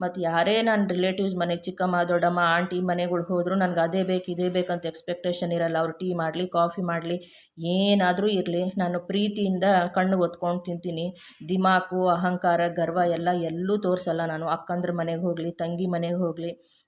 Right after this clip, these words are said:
ಅದೇ ಬೇಕು, ಇದೇ ಬೇಕು ಅಂತ ನಾನು ನಮ್ ಮನೆನಲ್ಲಿ ಹೇಗಿರ್ತೀನೋ ಹೋದಲ್ಲೂ ಅಷ್-, ಅಷ್ಟೇ ಇದು ಆಗಿರ್ತೀನಿ. ಹ್ಮ್, so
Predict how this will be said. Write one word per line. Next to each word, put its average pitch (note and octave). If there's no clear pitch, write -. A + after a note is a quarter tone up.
ಅದೇ F#3
ಬೇಕು, F#3+
ಇದೇ F3+
ಬೇಕು F3
ಅಂತ E3+
ನಾನು F3
ನಮ್ F#3+
ಮನೆನಲ್ಲಿ G#3+
ಹೇಗಿರ್ತೀನೋ F3+
ಹೋದಲ್ಲೂ F#3
ಅಷ್-, E3
ಅಷ್ಟೇ F#3+
ಇದು F3+
ಆಗಿರ್ತೀನಿ. E3+
ಹ್ಮ್, E3+
so F3